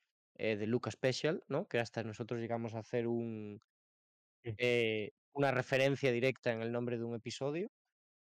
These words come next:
Speaker 1: Y, y que ese s-, ya ha mutado, o sea, que yo le veo que va a tener una vida útil, pues, bas-, buena, a, a,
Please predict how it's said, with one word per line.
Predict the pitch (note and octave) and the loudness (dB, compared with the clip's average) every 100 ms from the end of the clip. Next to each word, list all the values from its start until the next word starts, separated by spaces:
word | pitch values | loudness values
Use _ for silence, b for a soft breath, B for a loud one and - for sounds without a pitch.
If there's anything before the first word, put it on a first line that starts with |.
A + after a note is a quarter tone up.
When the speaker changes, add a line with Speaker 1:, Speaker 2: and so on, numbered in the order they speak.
| _ _ _ _ _ _ - | _ _ _ _ _ _ 0
Speaker 1:
Y, | B2+ B2 B2 B2 A#2+ - | 2 2 0 -2 -2 0
y | C3+ B2 | 0 0
que | - | 2
ese | C3+ - E3+ D#3 - - _ | 2 4 4 4 2 -16 _
s-, | - - | -18 -10
ya | B2 C3+ C#3 | 0 2 4
ha | |
mutado, | C#3+ C#3 B2+ D3 D3 D#3+ | 2 2 4 4 4 0
o | - | -2
sea, | C3 B2+ | 0 -2
que | B2 | -2
yo | A2+ | -2
le | B2+ | 0
veo | B2 C3 C3 | 2 2 0
que | A#2 B2 | -2 0
va | B2 | 0
a | |
tener | A#2 B2 A#2+ | 0 -4 -4
una | B2 A#2+ | -2 -2
vida | A#2+ A2+ | 0 2
útil, | A#2+ B2 A#2+ A#2+ A#2 A2+ | 0 0 0 0 0 -2
pues, | - G#2+ - | -6 -10 -10
bas-, | - G2 _ _ _ _ - | -10 -10 _ _ _ _ -2
buena, | A#2 A2 F3+ | 2 2 -2
a, | - G1+ - - - - | -6 -8 -6 -8 -8 -6
a, | G2 | -6